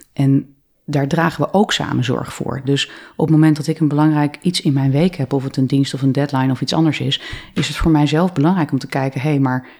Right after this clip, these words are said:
kan ik daar wel naartoe leven? Dus wat doe ik dan eigenlijk de rest van mijn week, eh, bijvoorbeeld in de avonduren? En kan ik er daarna van bijkomen?" Dat voelt veel beter, want dan heb ik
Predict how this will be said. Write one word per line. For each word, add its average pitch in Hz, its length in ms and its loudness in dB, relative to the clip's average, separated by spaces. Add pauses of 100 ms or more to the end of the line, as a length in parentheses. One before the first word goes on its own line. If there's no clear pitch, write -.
(140)
kan 151 180 2
ik 131 100 0
daar 135 160 0
wel 131 120 0
naartoe 131 340 0
leven? 156 400 -2
Dus 175 140 -4
wat 131 180 -2
doe 139 120 0
ik 131 100 -4
dan 135 140 -4
eigenlijk 131 300 -6
de 143 80 -6
rest 139 200 -4
van 165 100 0
mijn 156 120 0
week, 156 280 -2 (400)
eh, 147 140 -2
bijvoorbeeld 147 480 -4
in 151 100 2
de 151 60 0
avonduren? 151 760 0 (280)
En 175 140 -2
kan 165 160 0
ik 139 100 0
er 131 80 0
daarna 135 340 -2
van 143 180 0
bijkomen?" 156 720 -2 (340)
Dat - 160 -6
voelt - 440 -8 (280)
veel 240 480 0
beter, - 480 -4 (120)
want 156 160 -2
dan 170 140 2
heb 180 160 4
ik - 180 -10